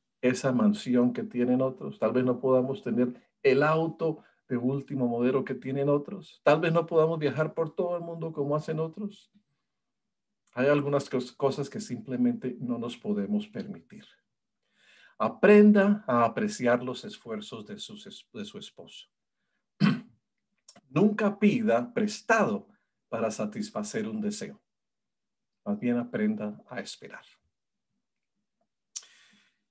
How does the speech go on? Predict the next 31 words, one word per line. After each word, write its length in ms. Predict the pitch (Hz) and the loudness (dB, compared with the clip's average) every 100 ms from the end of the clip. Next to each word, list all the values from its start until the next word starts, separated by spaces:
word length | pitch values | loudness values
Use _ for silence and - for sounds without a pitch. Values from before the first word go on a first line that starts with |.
| _ _ _ _ _ - 127 | _ _ _ _ _ -4 2
También 640 | 123 127 147 190 214 214 - - | 2 4 4 6 6 4 -4 -2
debe 300 | 120 143 - | 2 2 2
proteger 520 | 123 107 107 117 123 | 0 0 -2 -2 -2
las 200 | 98 127 | -4 -2
avenidas 560 | 104 104 113 120 131 | 0 0 0 -4 -6
de 100 | 117 | -6
su 220 | 104 110 92 | -10 -12 -6
boca. 480 | 98 - - - _ _ _ _ _ _ _ _ | -4 -6 -14 -20 _ _ _ _ _ _ _ _
Proteja 500 | 98 - 123 127 139 | -16 -4 -2 -2 -6
las 220 | 110 107 | -4 0
avenidas 580 | 98 95 123 120 123 110 | 0 2 4 4 2 -2
de 80 | |
su 180 | 104 101 | -6 -8
boca. 380 | 92 - - - | -6 -8 -8 -8
Es 140 | - 131 | 0 2
decir, 460 | 139 - 104 - - | 2 2 -2 -4 -4
recordemos 580 | 101 - 101 123 131 123 | -4 -2 0 2 2 -2
estas 280 | 123 117 - | -6 -6 -6
palabras. 640 | 92 90 90 90 - - _ _ _ _ _ _ _ _ _ _ - | -4 -2 -2 -4 -12 -20 _ _ _ _ _ _ _ _ _ _ -4
"Manzana 640 | 107 101 - - 156 180 | 2 2 2 2 4 4
de 140 | 160 127 | 6 6
oro 300 | 139 160 156 | 6 4 2
con 240 | 131 120 | 0 -2
figuras 480 | 127 101 120 135 104 | -2 0 2 2 2
de 100 | 104 | -2
plata" 640 | 104 143 151 151 104 104 | -2 -4 -4 -4 -10 -10
es 220 | 120 107 113 | -10 -8 -8
la 160 | 120 | -6
palabra 420 | 107 101 120 127 | -4 -2 -2 -2
dicha 400 | 123 131 - 156 | -2 -4 -4 -8
que, 240 | 151 - | -8 -12